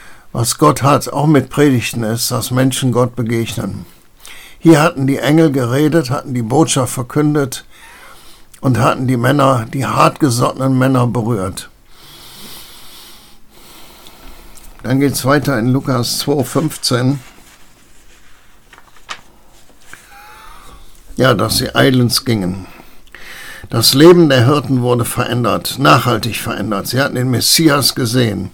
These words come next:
Ob sie das nun wussten oder nicht, ob ihnen das klar war, dass es der Messias war oder nicht. Aber sie wussten, dieses Kind in der Krippe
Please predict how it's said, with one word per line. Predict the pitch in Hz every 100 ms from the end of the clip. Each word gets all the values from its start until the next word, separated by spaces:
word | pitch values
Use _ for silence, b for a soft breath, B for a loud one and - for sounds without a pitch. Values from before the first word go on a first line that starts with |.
| - - - - - -
Ob | 127 -
sie | 139
das | 139 127
nun | 139 120 -
wussten | 131 127 165 - 135
oder | - 127 131
nicht, | 123 120
ob | 120 120
ihnen | 135
das | 131 127 -
klar | - 139 147 151
war, | 151
dass | 139 139 123
es |
der | 120 123
Messias | 123 - 143 120 123
war | 123
oder | 113 113
nicht. | 110 - - B B B B B B B B B B
Aber | 127 135 120
sie | 135 123
wussten, | 165 165 - 160 131
dieses | 123 170 170 160 -
Kind | 151 151 147
in | 139
der | 139 127
Krippe | - 131 123 98